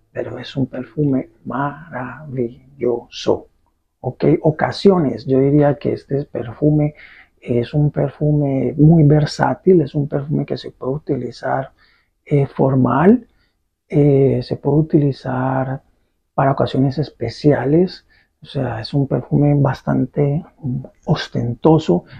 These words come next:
pero al mismo tiempo fácil de usar, por lo mismo que se puede usar, yo diría, en ocasiones del año, se puede usar en todo el año. Principalmente sería más protagonista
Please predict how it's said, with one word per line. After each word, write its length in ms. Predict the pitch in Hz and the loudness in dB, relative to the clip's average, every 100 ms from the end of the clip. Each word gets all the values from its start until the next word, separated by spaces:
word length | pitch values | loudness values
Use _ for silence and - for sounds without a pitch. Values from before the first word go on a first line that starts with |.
| - | -2
pero 220 | 165 143 | 2 2
al 80 | 135 | 2
mismo 300 | 131 139 139 | 2 2 0
tiempo 400 | - 147 131 143 | 0 0 2 0
fácil 520 | - 151 - 147 139 | 0 -6 -2 0 0
de 100 | 117 | -2
usar, 560 | 120 131 - 160 170 175 _ - _ _ _ | -8 -12 -4 -2 -2 -4 _ -20 _ _ _
por 220 | 165 143 | 2 4
lo 180 | 139 131 | 4 4
mismo 300 | 143 143 156 | 2 4 2
que 100 | 147 | 2
se 140 | 135 | -2
puede 280 | - 131 143 | -2 2 4
usar, 420 | 151 147 147 143 | 4 4 0 2
yo 120 | 143 | 2
diría, 220 | 143 143 147 | 2 2 2
en 100 | 156 | 0
ocasiones 480 | 151 131 127 143 | 0 -4 0 2
del 160 | 151 123 | 2 2
año, 280 | 139 160 160 | 0 0 0
se 120 | - | -6
puede 180 | - 151 | -2 0
usar 220 | 151 151 | 0 -2
en 180 | 156 151 | 0 -2
todo 380 | - 160 160 151 | 2 2 4 0
el 160 | 131 | -2
año. 380 | - 143 190 254 _ _ _ - - - _ _ 262 - | -2 4 4 4 _ _ _ -20 -20 -20 _ _ -8 0
Principalmente 880 | 185 180 - 156 180 202 202 185 196 | 4 6 6 4 8 8 8 6 4
sería 280 | 165 151 | 6 6
más 220 | 165 160 147 | 6 4 2
protagonista 1160 | - 165 147 131 117 131 160 - - 180 190 | -2 -2 -2 -4 0 0 0 -4 -4 -2 -2